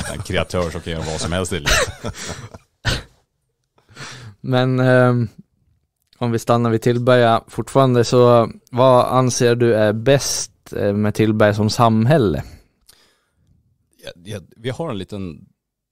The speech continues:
Speaker 1: när vi kom hit så tyckte, jag var inte särskilt närvarande när vi flyttade hit. Min fru var ganska ensam. Jag jobbade väldigt frekvent, eh,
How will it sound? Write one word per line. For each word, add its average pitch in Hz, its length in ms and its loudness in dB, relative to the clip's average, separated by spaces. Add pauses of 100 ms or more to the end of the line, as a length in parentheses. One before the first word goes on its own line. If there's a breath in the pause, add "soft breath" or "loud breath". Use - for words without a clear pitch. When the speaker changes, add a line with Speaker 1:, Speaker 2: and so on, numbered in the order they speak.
(180)
Speaker 1:
när 110 160 -8
vi 113 60 -8
kom 113 200 -8
hit 131 320 -10
så 85 360 -12 (160)
tyckte, 92 640 -10 (420)
jag 101 120 -12
var 117 120 -4
inte 104 280 -10
särskilt 95 500 -10 (600)
närvarande 98 960 -8
när - 180 -16
vi 76 80 -10
flyttade - 340 -14
hit. - 240 -14
Min 82 120 -12
fru 92 180 -12
var 82 160 -10
ganska 76 300 -12
ensam. 73 380 -12
Jag 69 100 -12
jobbade 80 440 -12
väldigt 78 460 -14
frekvent, - 580 -20
eh, - 320 -20